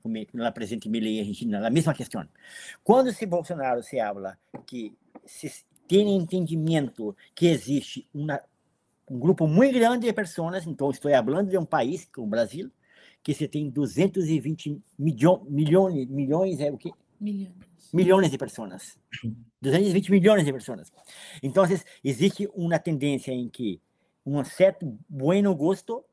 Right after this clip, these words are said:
Speaker 1: de pessoas está acá, progressistas, e se habla que existe as pessoas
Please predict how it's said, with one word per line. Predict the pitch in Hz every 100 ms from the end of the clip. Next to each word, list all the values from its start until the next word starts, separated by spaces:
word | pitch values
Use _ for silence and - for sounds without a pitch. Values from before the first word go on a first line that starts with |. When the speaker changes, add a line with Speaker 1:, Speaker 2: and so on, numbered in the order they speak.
| _
Speaker 1:
de | 123 120
pessoas | 135 - 135 127 107
está | - 147
acá, | 127 - 113 104 -
progressistas, | 135 131 120 - 170 254 226 _ _ _ _ _ _ _ -
e | 143
se | - 170
habla | 175 202 208
que | 180 202
existe | 143 175 180
as | 190 -
pessoas | 175 - 185 196 -